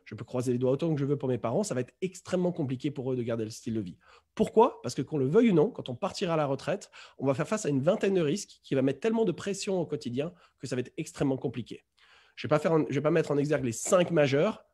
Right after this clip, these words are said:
mais je vais mettre en exergue les, euh, excusez-moi, les vingt, mais je vais mettre en exergue les cinq majeurs. Premièrement, c'est la longévité. On a la chance de pouvoir potentiellement prendre une retraite qui va durer vingt ans, trente ans, quarante ans, cinquante ans, la retraite.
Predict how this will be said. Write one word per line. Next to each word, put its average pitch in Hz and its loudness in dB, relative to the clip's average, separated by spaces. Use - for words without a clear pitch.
mais 143 2
je 139 -2
vais 165 2
mettre 139 0
en 131 0
exergue 131 -2
les, 123 -4
euh, 113 -2
excusez-moi, 127 -2
les 110 0
vingt, 165 0
mais 147 0
je 131 -6
vais 131 -2
mettre 131 -2
en 120 -2
exergue 135 -2
les 117 -2
cinq 117 -2
majeurs. 113 -4
Premièrement, 226 4
c'est 269 2
la 202 6
longévité. 185 4
On 180 6
a 196 12
la 175 6
chance 302 2
de 214 4
pouvoir 190 2
potentiellement 190 0
prendre 190 0
une 151 2
retraite 233 -2
qui - -8
va 160 0
durer 165 0
vingt 170 0
ans, 220 2
trente 190 -4
ans, 226 -2
quarante 220 0
ans, 247 2
cinquante 220 0
ans, 254 6
la 180 8
retraite. 143 -2